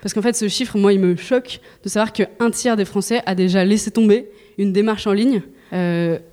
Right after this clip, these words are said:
parce qu'en fait, il se sentait pas capable de le faire et que ça lui paraissait trop compliqué. Un tiers, c'est quand même, euh, énorme, surtout dans un sens où, comme le disait Mathieu juste avant, on est en train de tout dématérialiser et on considère que c'est un progrès. Euh, c'est un progrès pour une grande partie de la population et ça l'est pas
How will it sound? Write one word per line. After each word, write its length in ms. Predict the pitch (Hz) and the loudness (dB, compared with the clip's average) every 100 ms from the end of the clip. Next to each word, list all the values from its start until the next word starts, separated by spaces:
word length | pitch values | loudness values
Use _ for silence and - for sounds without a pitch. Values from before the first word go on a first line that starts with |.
| _ | _
parce 240 | - 185 - | -4 -2 0
qu'en 120 | 214 | 0
fait, 320 | 240 254 - | 0 -2 -4
il 40 | |
se 120 | - 190 | -6 -6
sentait 220 | 185 175 | -6 -4
pas 140 | 214 | -4
capable 200 | 208 208 | -2 0
de 60 | 196 | 0
le 60 | |
faire 180 | - 226 | 0 0
et 60 | 214 | 0
que 40 | |
ça 140 | - 170 | -2 -2
lui 120 | 170 | -2
paraissait 280 | 147 165 196 | -2 0 -2
trop 220 | - 226 | 0 2
compliqué. 380 | 208 185 208 254 - _ 226 | 2 -2 -8 -10 -12 _ 0
Un 80 | |
tiers, 240 | 214 - 247 | 0 0 -4
c'est 140 | 196 | -4
quand 100 | 175 | -2
même, 140 | 185 196 | 2 2
euh, 360 | 170 160 160 156 - | 2 0 0 -2 0
énorme, 400 | 196 208 247 240 | 4 4 2 0
surtout 300 | - 208 254 | -6 -10 -2
dans 120 | 214 185 | 0 2
un 80 | 175 | 0
sens 260 | 233 - | -2 -2
où, 140 | 214 202 - - | -2 -4 -12 -8
comme 140 | 208 196 | -2 2
le 60 | |
disait 120 | 190 196 | 2 4
Mathieu 280 | 185 185 | 2 2
juste 160 | 196 - | -4 0
avant, 240 | 190 233 - - - | 0 0 -2 -20 -8
on 60 | 180 | -2
est 40 | |
en 20 | 175 | -2
train 160 | 220 | 0
de 100 | 208 | 0
tout 220 | 185 - | 0 0
dématérialiser 800 | 214 208 196 190 190 190 233 277 | 2 2 2 0 0 0 0 0
et 40 | 202 | 0
on 40 | |
considère 340 | 180 202 233 254 | 0 -2 -2 -2
que 60 | |
c'est 100 | - | 0
un 60 | 202 | -2
progrès. 340 | 202 190 240 - - - | 0 -2 -2 -4 -16 -8
Euh, 360 | 190 185 180 185 | -2 0 2 0
c'est 200 | 185 - | -2 0
un 60 | 202 | 0
progrès 240 | 214 226 | 0 -2
pour 140 | 233 | 0
une 80 | 202 | 0
grande 160 | 202 233 | 0 -2
partie 200 | 214 247 | -4 -4
de 60 | |
la 60 | 226 | -4
population 480 | 208 208 196 - 285 | -4 -4 -4 -2 -4
et 60 | |
ça 120 | 202 190 | -2 -4
l'est 80 | |
pas 240 | 185 247 | -2 -2